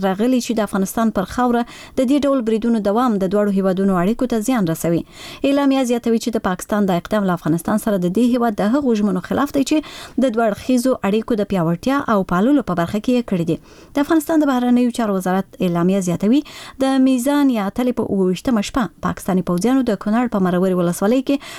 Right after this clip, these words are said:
پر اوس-، استوګنځایونو پنځه ویشت راکټونه ویشتلي دي چې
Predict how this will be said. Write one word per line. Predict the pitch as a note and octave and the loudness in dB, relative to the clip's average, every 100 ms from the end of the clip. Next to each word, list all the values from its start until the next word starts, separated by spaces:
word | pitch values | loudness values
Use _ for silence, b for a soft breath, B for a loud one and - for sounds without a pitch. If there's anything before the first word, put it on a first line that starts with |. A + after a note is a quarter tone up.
| B | B
پر | C4+ B3+ | -4 -2
اوس-، | G#3+ - - - | -2 -6 -12 -6
استوګنځایونو | A3 A3 A3 A3 A3+ C#4 D4 C4+ | -2 0 2 2 2 4 2 2
پنځه | A3 A3+ C#4+ | -2 -2 -2
ویشت | - F#3 | -2 -6
راکټونه | - - C#4+ C4 | -6 0 2 2
ویشتلي | G#3+ A#3+ A3 | 0 -2 0
دي | A3+ | 0
چې | G#3+ | 0